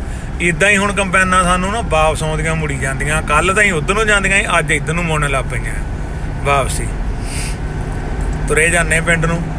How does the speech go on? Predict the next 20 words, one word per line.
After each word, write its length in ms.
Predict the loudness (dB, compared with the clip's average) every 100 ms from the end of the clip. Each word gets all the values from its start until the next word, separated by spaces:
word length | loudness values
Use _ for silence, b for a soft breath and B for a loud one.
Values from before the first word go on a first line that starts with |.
| -4 -4 -4 -4 -2 -2 -2 -2 -2 -2 -2 -2 0
ਦਿਹਾੜੀ 320 | 2 2 2
ਸਾਡੀ 340 | 2 2 2
ਅੱਜ 100 | 2
ਨਿਕਲ 340 | 0 0 0 2
ਗਈ 180 | 2
ਇੱਧਰ 240 | 0 0 -2
ਹੀ। 80 | -2 -4 -4 -4 -6 -8 -8 -6 -6 -6 -6 -4 -4 -4 -6 -6 -6 -6 -4 -4 -6 -4 -4 -4 -2
ਪੈਂਡਾ 300 | 0 2 4
ਵੀ 100 | 4
ਬਹੁਤ 280 | 4 4 2
ਕੱਢਿਆ 220 | 4 4
ਸਾਨੂੰ, 280 | 4 2 0
ਕੰਮ 280 | 0 -2 0
ਸੀਗਾ 240 | 2 2
ਉੱਥੇ 680 | 2 0 2 4 4 2 0 -6 -8 -8 -6 -4
ਨਕੋਦਰ। 640 | -4 -2 0 2 2 2 0 -4 -4 B B B -4
ਨਕੋਦਰ 440 | -4 -2 0 2 2
ਦੇ 140 | 2
ਬਾਅਦ 420 | 0 2 4 2
ਸਾਨੂੰ, 720 | 2 0 0 0 0 0 -2